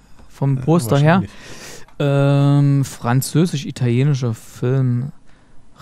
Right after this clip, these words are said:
Speaker 1: Jean ist ein fünfundfünfzigjähriger Polizist, der seinen Sohn Maxim und dessen Freund seines Sohnes erhängt in seinem Ho-,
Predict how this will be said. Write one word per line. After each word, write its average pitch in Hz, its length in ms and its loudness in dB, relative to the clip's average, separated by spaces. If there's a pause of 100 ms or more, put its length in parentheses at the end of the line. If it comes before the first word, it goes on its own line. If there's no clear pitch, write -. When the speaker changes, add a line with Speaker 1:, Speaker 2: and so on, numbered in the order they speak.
(220)
Speaker 1:
Jean 151 460 2
ist 143 160 -4
ein 139 160 0
fünfundfünfzigjähriger 143 920 2
Polizist, 135 520 -2
der 117 100 4
seinen 117 280 2
Sohn 127 220 0
Maxim 147 560 0
und 123 140 -4
dessen 113 220 -2
Freund 131 640 -2 (480)
seines 117 600 -2
Sohnes 131 500 2
erhängt 117 420 0
in 120 280 0
seinem 113 300 0
Ho-, 123 80 0